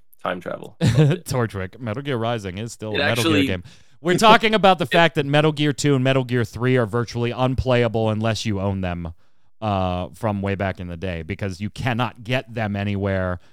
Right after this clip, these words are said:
Speaker 2: 'cause they lost the rights to some of the other stuff inside those games. Those are the ones we're talking about, Torchwick, that, you know, maybe they'll, they'll do something so that they can end up on this service.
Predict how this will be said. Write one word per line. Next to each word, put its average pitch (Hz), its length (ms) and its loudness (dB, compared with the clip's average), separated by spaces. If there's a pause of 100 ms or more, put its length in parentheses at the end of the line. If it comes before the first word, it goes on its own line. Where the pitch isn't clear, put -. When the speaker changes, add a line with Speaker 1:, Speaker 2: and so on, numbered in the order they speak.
(160)
Speaker 2:
'cause 98 140 -10
they 107 120 -2
lost 113 360 0
the 101 100 -2
rights 110 440 0
to 104 140 -8
some 110 240 0
of 92 160 -2
the 98 280 -2
other 113 280 0
stuff 120 420 -4
inside 110 480 -2
those 90 240 -4
games. 98 400 -6 (300)
Those 147 280 8
are 139 40 2
the 127 100 2
ones 113 180 2
we're 101 120 -4
talking 90 300 -4
about, 87 220 -8
Torchwick, 90 460 -8
that, 90 220 -6 (420)
you 82 100 -10
know, 76 220 -8
maybe 147 460 0
they'll, 151 360 2
they'll 131 220 -2
do 135 160 -2
something 139 400 -4
so 123 140 -6
that 123 100 -8
they 131 80 2
can 127 140 -2
end 127 180 0
up 123 160 0
on 127 160 0
this 123 180 -2
service. 113 560 -2